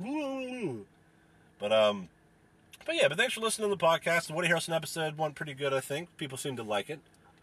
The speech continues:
Um, people were responding positively to the money song, which I'm surprised about 'cause I made it just to be irritating. Um, but at the, at the end of this episode, we'll be, Mothership will be debuting a hit song from a new artist.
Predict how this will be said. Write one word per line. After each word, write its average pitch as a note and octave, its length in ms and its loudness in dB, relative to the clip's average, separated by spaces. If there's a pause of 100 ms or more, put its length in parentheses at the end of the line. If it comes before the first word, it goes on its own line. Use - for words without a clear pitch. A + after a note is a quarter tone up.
(260)
Um, G2 140 -4
people B2 240 -4
were A2+ 80 0
responding A2 480 -2
positively A2 600 2
to F2+ 100 -8
the E2+ 80 -10
money C3 280 0
song, D2+ 360 -8 (640)
which - 160 -8
I'm - 80 2
surprised C#3 420 4
about F2+ 220 0
'cause F#2+ 100 -8
I F#2+ 120 -2
made G#2+ 180 0
it G2 80 -4
just - 160 -8
to F#2+ 80 -14
be F2+ 160 -10
irritating. E2 520 -10 (600)
Um, F#2+ 220 -4
but A#2 120 2
at E3 120 -2
the, E3 120 2
at D3+ 80 2
the G#3+ 120 0
end C#4+ 100 4
of B3 60 4
this C#4+ 180 2
episode, C3 400 4
we'll B2 120 -4
be, B2+ 140 -4 (300)
Mothership D3+ 400 2
will C#3 80 -4
be B2+ 140 -6
debuting A#2+ 560 0
a G2+ 180 2
hit C#3+ 160 -2
song A#2+ 300 2
from A2 120 -10
a G2+ 40 -4
new C#3+ 200 -2
artist. F#2+ 520 -2